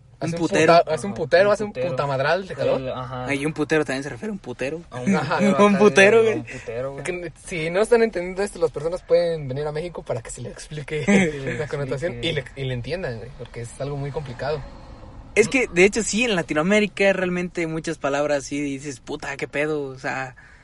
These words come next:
Speaker 1: o sea, hay muchas connotaciones. Por ejemplo, en México le puedes dar sentido a muchas palabras y esas palabras tienen un chingo de significados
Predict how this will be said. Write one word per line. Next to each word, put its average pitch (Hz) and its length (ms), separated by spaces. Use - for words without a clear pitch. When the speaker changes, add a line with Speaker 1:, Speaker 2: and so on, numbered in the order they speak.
Speaker 1:
o - 20
sea, 143 140
hay 185 240
muchas 190 320
connotaciones. 147 360
Por 147 100
ejemplo, 165 260
en 147 140
México 190 440
le 151 140
puedes 160 340
dar 156 280
sentido 147 580
a 123 80
muchas 160 440
palabras 147 460
y 139 100
esas 151 200
palabras 143 400
tienen 147 240
un 143 140
chingo 160 260
de 143 100
significados 143 720